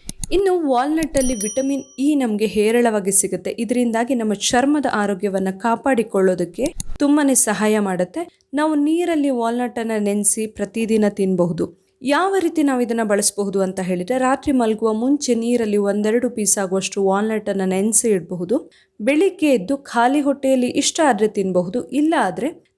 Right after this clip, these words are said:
ದಿನದ ಯಾವ ಟೈಮಲ್ಲಾದ್ರೂ ಕೂಡ ನಾವಿದನ್ನ ತಿನ್ನಬಹುದು. ನೋಡಿದ್ರಲ್ಲ, ನೆನೆಸಿದ ವಾಲ್‌ನಟ್ ಅನ್ನ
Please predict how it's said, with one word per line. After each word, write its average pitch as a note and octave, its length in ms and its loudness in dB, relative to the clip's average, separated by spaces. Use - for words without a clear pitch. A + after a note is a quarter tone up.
ದಿನದ D4+ 320 2
ಯಾವ A3 380 2
ಟೈಮಲ್ಲಾದ್ರೂ G3 680 -2
ಕೂಡ F3+ 260 -6
ನಾವಿದನ್ನ G#3+ 560 0
ತಿನ್ನಬಹುದು. F#3 840 -2
ನೋಡಿದ್ರಲ್ಲ, B3+ 440 2
ನೆನೆಸಿದ B3+ 600 0
ವಾಲ್‌ನಟ್ A3+ 560 -2
ಅನ್ನ F#3 120 -4